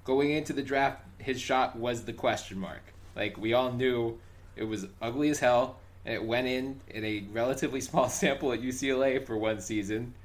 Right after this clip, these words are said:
We knew against N B A defenders he would have a harder time getting it off. Look what's happened. Like, nothing.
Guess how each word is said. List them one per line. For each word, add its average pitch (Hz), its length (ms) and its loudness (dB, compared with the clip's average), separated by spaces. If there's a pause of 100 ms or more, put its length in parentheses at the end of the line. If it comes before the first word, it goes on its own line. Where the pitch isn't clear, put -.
(260)
We 107 120 -2
knew 123 220 4
against 127 540 0
N 123 160 0
B 131 140 -2
A 135 80 4
defenders 135 540 2
he 131 100 -2
would 120 100 0
have 120 220 2
a 120 60 -4
harder 127 300 2
time 135 280 2
getting 135 260 0
it 139 80 0
off. - 380 2 (800)
Look 117 200 -4
what's 156 180 -2
happened. 107 540 0
Like, 113 200 -4
nothing. 147 600 0